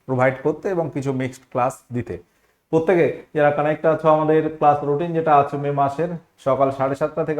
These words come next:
আমার ক্লাস তোমরা পাবে The Way of Solution-এ এবং অন্যান্য ক্লাস রুটিন এখানে দেওয়া রইলো, প্রত্যেকে দেখে নাও। আমাদের সমস্ত ক্লাসের নোটিফিকেশন, আহ, বা লিংক তোমরা পাবে Telegram গ্রুপে, The Way of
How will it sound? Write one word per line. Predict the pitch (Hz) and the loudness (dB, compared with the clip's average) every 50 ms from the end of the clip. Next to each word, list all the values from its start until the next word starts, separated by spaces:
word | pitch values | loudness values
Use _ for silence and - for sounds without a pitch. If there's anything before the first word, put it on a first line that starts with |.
| 143 139 | 0 -2
আমার | 135 131 - | -2 -2 -2
ক্লাস | 131 127 123 _ _ _ - | -2 -4 -4 _ _ _ -8
তোমরা | 131 123 123 117 110 | -4 -2 0 0 2
পাবে | 117 117 120 127 113 | 0 0 0 0 -2
The | 117 113 110 110 | 0 0 0 0
Way | 110 110 110 | 0 -2 -4
of | 107 - - | -6 -6 -8
Solution-এ | 113 127 139 131 143 147 147 170 - - _ _ _ _ _ - | -6 -4 -4 -2 -2 -4 -4 -6 -10 -14 _ _ _ _ _ -14
এবং | - 117 123 139 | -12 -10 -8 -6
অন্যান্য | 147 160 170 160 151 120 107 - - _ _ _ _ - | 0 0 0 0 0 -2 -6 -8 -14 _ _ _ _ -4
ক্লাস | 135 131 120 - - | -2 0 0 0 -2
রুটিন | 131 120 127 131 120 117 | -6 -4 -4 -4 -4 -4
এখানে | 117 117 117 120 110 | -6 -6 -6 -4 -2
দেওয়া | 120 123 143 151 | 0 2 2 4
রইলো, | 156 160 160 170 160 139 | 4 4 4 2 0 -2
প্রত্যেকে | 143 139 - 135 120 120 104 107 | -6 -6 -6 -6 -6 -4 -6 -6
দেখে | 107 - 135 139 | -6 -4 -2 0
নাও। | 151 160 165 165 - - - _ _ _ _ _ _ _ _ _ _ _ _ _ _ _ _ - 123 127 | 2 2 0 -2 -6 -14 -20 _ _ _ _ _ _ _ _ _ _ _ _ _ _ _ _ -4 -2 -2
আমাদের | 139 151 143 156 147 - | 0 0 -2 -2 0 0
সমস্ত | 170 196 214 - - 214 | 0 0 2 0 2 6
ক্লাসের | 202 185 185 185 185 202 196 180 175 | 8 8 8 8 6 6 4 6 4
নোটিফিকেশন, | 185 180 175 180 202 196 208 - - 208 208 202 202 | 4 4 6 4 4 4 4 2 4 4 4 2 2
আহ, | 202 - _ _ _ _ _ _ _ _ _ - 156 151 147 151 151 | -2 -10 _ _ _ _ _ _ _ _ _ -2 4 6 8 8 8
বা | 156 151 156 160 | 6 4 4 4
লিংক | 175 190 185 170 175 185 | 2 0 -2 -4 -2 -2
তোমরা | 170 165 165 160 156 151 156 | 2 6 8 8 8 8 6
পাবে | 151 151 151 151 151 151 | 4 4 4 2 2 2
Telegram | 156 147 156 160 165 165 165 165 156 | 0 0 0 2 2 2 2 0 0
গ্রুপে, | 165 175 156 180 196 202 196 _ _ _ - 139 | -2 -2 0 -2 -4 -6 -8 _ _ _ -6 -2
The | 139 131 131 | 0 2 2
Way | 135 139 139 | 2 0 0
of | 135 | -2